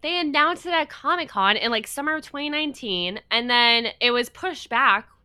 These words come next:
what, twice now because of covid and because of the schedule. So, I mean, it's been a couple of years.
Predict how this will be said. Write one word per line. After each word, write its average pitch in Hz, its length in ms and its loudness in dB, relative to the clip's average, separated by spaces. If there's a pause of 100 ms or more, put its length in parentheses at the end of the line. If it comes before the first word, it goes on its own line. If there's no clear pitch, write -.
what, - 200 -10
twice 220 400 -12
now 359 240 -2
because 214 440 -8
of 208 280 -8 (260)
covid 262 440 -8
and 208 240 -2
because 202 320 -10
of 202 180 -8
the 202 100 -14
schedule. 254 540 -8
So, 220 480 -8 (560)
I 277 80 -2
mean, 330 180 0
it's 254 140 -6
been 370 220 2
a - 40 -4
couple 240 360 -2
of 170 80 -6
years. 185 800 -4